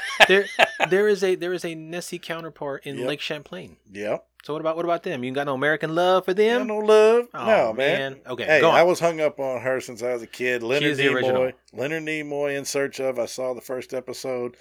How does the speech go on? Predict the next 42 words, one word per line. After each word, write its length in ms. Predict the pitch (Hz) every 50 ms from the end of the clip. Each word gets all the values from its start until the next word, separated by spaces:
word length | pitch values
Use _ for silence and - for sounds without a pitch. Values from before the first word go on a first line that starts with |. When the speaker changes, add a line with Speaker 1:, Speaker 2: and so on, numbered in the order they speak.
| - -
Speaker 2:
Yeah. 120 | 117 107
Speaker 1:
Saw 200 | 98 - 127 123 120
the 80 | 117
original 360 | 117 117 120 113 107 120 117 107
films 460 | - - 127 120 120 120 117 110 113
on 220 | 117 113 117 107 95
her 160 | 117 117 110
and 100 | 110 -
stuff 240 | - 120 110 - 120
like 240 | 113 110 104 _ -
that. 220 | 117 113 113 107
The 60 | 101
speedboat 640 | 95 - - - 123 120 113 101 113 117 117 117 _
crash 540 | - - 117 110 110 110 110 110 110 110 110
and 140 | 113 110 110
all 160 | 110 110 110
that 60 | 107 107
Speaker 2:
Mm-hmm. 80 | 104
Speaker 1:
stuff. 340 | 104 - - 117 110 107 - _ - - - - - - _ _ -
Speaker 2:
Even 200 | 135 131 139 139
though 240 | 135 131 131 127 120
the 440 | 113 120 117 117 113 113 110 110 104 -
famous 500 | - 123 123 120 120 113 - - - - 107 - _ _ 110 107 _ _
photo 380 | - 123 120 117 113 110 107
has 180 | 104 107 107 101
been 140 | - 113 104
proven 260 | - - 113 110 110
to 60 | 104
be 80 | 110 104
a 60 | 101
hoax. 320 | 110 113 110 - - - _ _ _ - - _ _ _
Speaker 1:
So 280 | - - - 180 139
they 120 | 113 95 85
claim. 460 | - - - 69 - - - - _ _ _ _ -
Speaker 2:
The, 160 | 127 131 131
the 160 | 120 123 139 131
sur-, 260 | - - 160 160 147
the 80 | 151
surgeon 340 | 143 - 180 190 190 180 170
who 120 | 165 160 143
took 260 | - - 185 180 -
it 140 | 135 -